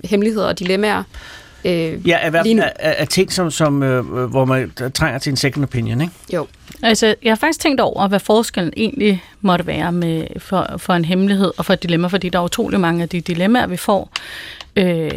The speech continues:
Speaker 3: hvor folk, øh, ikke, altså, hvor folk er anonyme og gerne vil være det, så vi hjælper dem med at være fuldstændig komplet anonyme,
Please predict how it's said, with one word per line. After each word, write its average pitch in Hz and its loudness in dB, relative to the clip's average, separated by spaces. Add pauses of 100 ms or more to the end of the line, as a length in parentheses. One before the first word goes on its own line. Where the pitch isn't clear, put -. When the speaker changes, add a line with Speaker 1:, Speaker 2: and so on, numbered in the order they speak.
Speaker 3:
hvor 180 4
folk, 170 -2
øh, 165 -2 (420)
ikke, 208 2 (160)
altså, 190 2
hvor 180 2
folk 180 -2
er 175 -2
anonyme 180 -2
og 175 -8
gerne 180 2
vil 180 -2
være 180 2
det, 220 -2
så 180 0
vi 175 -2
hjælper 175 -2
dem 190 2
med 185 4
at 185 2
være 175 2
fuldstændig 170 0
komplet 165 -2
anonyme, 170 -4